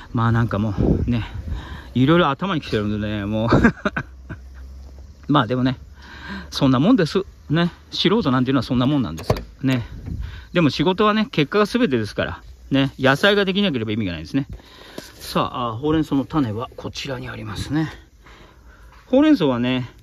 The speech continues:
えーと、こうやって水につけてね、だいたい最低でも三日か四日冠水してから種をまくと発芽率は上がります。そしてなおかつは、は、種をまいて、ああやってね、鎮圧ね、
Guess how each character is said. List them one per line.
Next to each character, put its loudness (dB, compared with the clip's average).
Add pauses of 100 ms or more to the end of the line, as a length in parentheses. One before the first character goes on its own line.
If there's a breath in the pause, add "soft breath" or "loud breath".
(140)
え 0
ー -2
と、 -2
こ -20
う 0
や 0
っ -6
て -6
水 2
に 6
つ -10
け 2
て -4
ね、 -4 (160)
だ 4
い 0
た -2
い 2
最 0
低 0
で 0
も 4
三 4
日 0
か 2
四 2
日 -4
冠 0
水 -4
し -10
て -2
か 0
ら 2
種 4
を 2
ま 0
く -14
と 4
発 -2
芽 0
率 -6
は -6
上 -8
が -6
り -6
ま -10
す。 -18
そ -4
し -6
て 0
な 2
お -4
か -2
つ -8
は、 -2 (340 loud breath)
は、 -2
種 2
を 4
ま 4
い -6
て、 4
あ 2
あ 6
や 4
っ -4
て -6
ね、 -4
鎮 0
圧 -4
ね、 -4